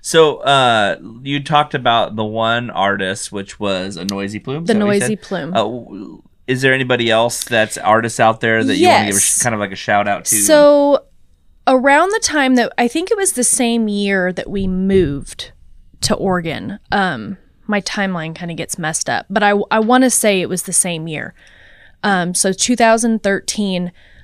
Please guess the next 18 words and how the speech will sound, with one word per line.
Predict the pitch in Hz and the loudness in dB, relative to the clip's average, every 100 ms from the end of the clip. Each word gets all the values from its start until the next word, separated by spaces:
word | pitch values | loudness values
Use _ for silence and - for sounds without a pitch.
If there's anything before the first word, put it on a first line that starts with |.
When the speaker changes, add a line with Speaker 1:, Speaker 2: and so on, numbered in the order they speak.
| - | -4
Speaker 2:
I | 208 208 | 0 2
was | 202 190 - | 2 0 0
following | - 233 254 269 247 226 208 | 2 4 4 4 2 0 0
this, | 196 190 - - - | 0 -2 -4 -12 -8
uh, | 202 190 175 170 - _ _ | -2 0 0 -2 -6 _ _
lady's | - 214 208 196 185 | -2 0 0 0 -4
blog | 180 196 185 180 165 170 196 - _ - | -6 0 2 4 2 0 -6 -12 _ -14
called | - 185 180 | -6 -4 -4
Umber | - 220 196 | 0 2 2
Dove, | 175 160 147 190 - _ _ - | 0 -2 -2 -4 -10 _ _ -20
Speaker 1:
Mm-hmm. | - 90 - _ - | -18 -16 -18 _ -4
Speaker 2:
and | 208 190 185 | 0 0 -2
she's | - 226 240 | 0 2 2
a | 294 | 0
silversmith, | - 214 208 - 196 185 - | 0 0 -2 -4 -4 -6 -6
but | - | -6
she | - - | -6 -2
also | 208 220 - 240 226 220 214 214 | 2 2 2 2 2 2 0 -2